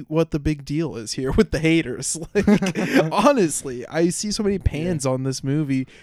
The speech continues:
Speaker 1: from people that I follow on Letterboxd who also regard other James Gray highly, and it's just like, I don't see it.
Speaker 2: Also, like, what a strange, like, m-, like, movie it is, like, for, like, its budget,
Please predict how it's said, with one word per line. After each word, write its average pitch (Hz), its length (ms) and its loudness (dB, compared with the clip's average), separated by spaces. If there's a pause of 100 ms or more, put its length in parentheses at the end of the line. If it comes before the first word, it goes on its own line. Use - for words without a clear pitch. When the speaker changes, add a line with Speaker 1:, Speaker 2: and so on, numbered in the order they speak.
(100)
Speaker 1:
from 156 160 -2
people 160 240 4
that 147 120 6
I 135 100 4
follow 139 400 2
on 131 140 0
Letterboxd 131 760 -4
who 139 340 -2
also 143 400 0
regard 135 480 0
other 139 220 0
James 139 280 -4
Gray 135 220 0
highly, 131 520 -2
and 117 80 -8
it's 113 120 -14
just - 220 -12
like, 123 320 -8 (320)
I - 60 -8
don't 135 180 -2
see 139 240 0
it. - 140 -4 (580)
Speaker 2:
Also, 208 240 0
like, 196 260 -2
what 190 160 -2
a 254 80 -2
strange, 151 640 -4
like, 123 220 -6 (680)
m-, 143 440 -10
like, 123 200 -4
movie 139 380 4
it 127 80 0
is, 127 240 0
like, 113 380 -8
for, 120 200 -2
like, 107 180 -6
its 107 160 -12
budget, 120 540 -4